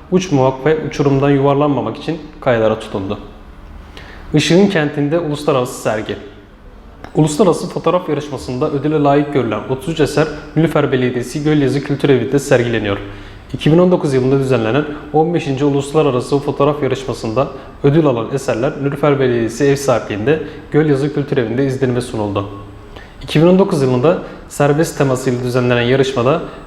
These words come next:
renkli, siyah beyaz ve deneysel olmak üzere üç kategoride gerçekleştirildi.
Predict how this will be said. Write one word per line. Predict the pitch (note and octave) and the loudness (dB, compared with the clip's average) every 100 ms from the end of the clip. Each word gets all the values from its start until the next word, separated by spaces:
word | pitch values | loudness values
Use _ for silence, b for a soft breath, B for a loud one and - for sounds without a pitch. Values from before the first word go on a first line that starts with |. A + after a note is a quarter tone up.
| - | -2
renkli, | C#3+ C#3 C#3 D3 F3+ | 0 0 -2 -4 -4
siyah | - - C#3+ D3+ D3 | -12 -2 2 2 0
beyaz | C#3 E3 E3 - | -2 -2 -4 -4
ve | C3 | 0
deneysel | C#3 D3 C#3+ D#3+ | 4 2 2 2
olmak | C#3 C#3 | 2 0
üzere | - C#3+ | 0 0
üç | D#3 - E3 - | 0 0 -8 -2
kategoride | C3+ A#2+ A#2 A#2+ | 0 2 0 2
gerçekleştirildi. | A#2+ - A#2+ - - A2 G#2+ G2+ | 2 0 -6 -8 -8 -4 -4 -4